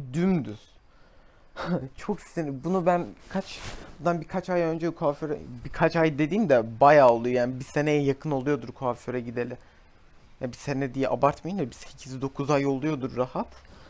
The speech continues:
Ee, o zaman gittiğimde bana berber şey demişti. "Kafanın arkası düz." demişti.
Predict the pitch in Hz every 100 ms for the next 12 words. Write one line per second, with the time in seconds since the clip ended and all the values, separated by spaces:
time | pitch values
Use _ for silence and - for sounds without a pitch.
0 | - - - - - - 147 151 147 160
1 | 180 185 170 - 185 185 180 185 175 170
2 | 185 185 185 175 143 123 120 - 120 -
3 | 151 185 208 151 - 156 175 143 123 113
4 | 123 123 - -